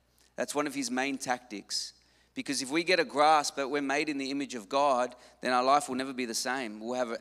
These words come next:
accurate picture of who we actually are. But the devil and the enemy always tries to distort the image of a person. Because if he can get them f-,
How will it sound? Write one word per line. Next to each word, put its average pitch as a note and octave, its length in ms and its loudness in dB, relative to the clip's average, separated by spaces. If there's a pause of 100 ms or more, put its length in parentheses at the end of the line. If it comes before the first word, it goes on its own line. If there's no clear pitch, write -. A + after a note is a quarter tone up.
accurate C#3 380 2
picture - 260 -6
of A2+ 140 -8
who C#3+ 160 -4
we C3 160 -6
actually B2+ 400 -6
are. C3 260 -2 (360)
But B2 160 -6
the D3 80 -4
devil D3+ 360 0
and C#3+ 100 -2
the C#3 60 -4
enemy C#3 280 -4
always D3+ 400 2
tries - 640 0
to D3 80 -8
distort - 1000 0 (460)
the C3 140 -6
image C3+ 220 -4
of A#2+ 120 -10
a B2 40 -6
person. C3 640 -6 (800)
Because C3 280 -6
if C#3 80 -6
he E3 100 -4
can E3+ 180 -6
get D#3+ 160 -2
them D#3 80 -2
f-, - 180 -8